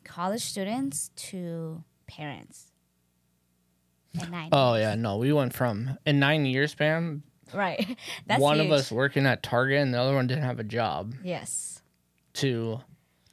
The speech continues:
Speaker 1: To one of us
Speaker 2: Having
Speaker 1: not
Speaker 2: a
Speaker 1: working and one per- <laughs>
Speaker 2: I wish. <laughs> No, we went
Speaker 1: To
Speaker 2: from, like, working, like, our dream jobs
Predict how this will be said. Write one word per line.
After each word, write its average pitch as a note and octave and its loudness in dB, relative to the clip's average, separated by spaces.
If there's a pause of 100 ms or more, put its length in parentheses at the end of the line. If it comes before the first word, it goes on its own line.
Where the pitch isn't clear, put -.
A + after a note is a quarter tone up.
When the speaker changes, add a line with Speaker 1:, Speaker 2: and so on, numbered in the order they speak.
(160)
Speaker 1:
To E3 -2 (280)
one G#3 0
of A#3+ 4
us - 0 (100)
Speaker 2:
Having - 2
Speaker 1:
not A3 6
Speaker 2:
a - 4
Speaker 1:
working A#3+ 4
and F#3 2
one G#3 2
per- G3+ -2 (400)
<laughs> F4+ -2
Speaker 2:
I G3+ -2
wish. - 0 (840)
<laughs> E3+ 0 (840)
No, F3 6
we D#3 6
went F3 8
Speaker 1:
To F3 -2
Speaker 2:
from, D3+ 10
like, B2+ 4 (100)
working, C3+ 4 (500)
like, A#2 0 (500)
our B2+ 4
dream B2 2
jobs A#2 -2